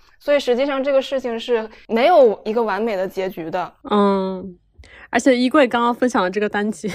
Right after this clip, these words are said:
Speaker 2: 也让我想到《三体》游戏里会发生的情节。<laughs>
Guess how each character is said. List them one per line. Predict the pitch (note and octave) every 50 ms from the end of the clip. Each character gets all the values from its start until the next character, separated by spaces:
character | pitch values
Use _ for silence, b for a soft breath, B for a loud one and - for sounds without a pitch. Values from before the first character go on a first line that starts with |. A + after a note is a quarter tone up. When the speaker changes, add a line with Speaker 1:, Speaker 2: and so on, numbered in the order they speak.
| - A3+
Speaker 2:
也 | B3+ G#3
让 | F3+ G#3 B3+ A#3+
我 |
想 | B3+ B3+ A3+ E3+
到 | F#3 F#3+ G3+
《三 | - A3+ G#3+ A#3
体》 | A3+ - A3+ F3+
游 | E3 E3 E3+
戏 | F#3 - C4+ B3
里 | G3 E3
会 | E3 - G3
发 | - - F#3+ F#3+
生 | G3+ G#3 G3
的 | F#3+ F#3
情 | - - E3+ D#3+
节。 | D#3+ - - - -
<laughs> | -